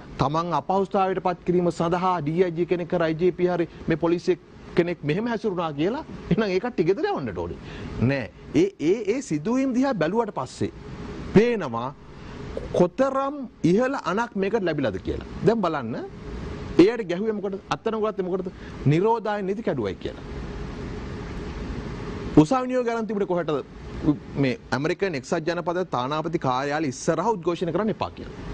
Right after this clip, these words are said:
ඒක ලිප්ටන් ඒ කට්ටිය ගත්තා. ලිප්ටන් ඒ කට්ටිය තරංග ගියා. ලිප්ටන් එකෙන් වැඩිපුර අරන් තියෙන්නේ. ඔබ දැක්කා අර, අර පොලිසියට මේ, මේ, මේ දාගෙන මේ, මේ පොලිස් ජීප් එක අරගෙන යන හැටි. ඊළඟ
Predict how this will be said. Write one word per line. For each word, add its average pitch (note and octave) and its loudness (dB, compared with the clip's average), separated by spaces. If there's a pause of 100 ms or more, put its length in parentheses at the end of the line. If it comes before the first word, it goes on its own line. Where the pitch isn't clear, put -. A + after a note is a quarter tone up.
ඒක F#3 6
ලිප්ටන් A3+ 0
ඒ A#3+ -2
කට්ටිය A#3+ -4
ගත්තා. - -10 (680)
ලිප්ටන් C3+ 2
ඒ C#3+ 0
කට්ටිය G#2+ -4
තරංග E2+ -4
ගියා. B1 -8 (100)
ලිප්ටන් C#3+ 2
එකෙන් B2 -4
වැඩිපුර B2+ 0
අරන් F2+ -6
තියෙන්නේ. - -8 (460)
ඔබ B2+ 6
දැක්කා C3+ 0
අර, C#3 0
අර A#2+ -2
පොලිසියට B2+ 0 (300)
මේ, A#2 6
මේ, A2+ 2
මේ A2 0
දාගෙන B2+ 0
මේ, A2 2
මේ G#2 0
පොලිස් C3 2
ජීප් C#3 0
එක A#2+ 4
අරගෙන D3+ 0
යන C4 2
හැටි. - -6 (840)
ඊළඟ C4 6